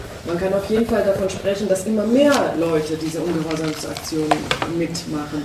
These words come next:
Und warum machen das immer mehr Leute? Weil sie alle betroffen sind.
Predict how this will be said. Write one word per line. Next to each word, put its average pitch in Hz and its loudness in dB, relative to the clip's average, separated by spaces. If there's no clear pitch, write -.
Und 190 -2
warum 247 12
machen 320 6
das - 8
immer 185 4
mehr 175 2
Leute? 151 2
Weil 190 6
sie 208 -2
alle 285 4
betroffen 262 -2
sind. 151 -2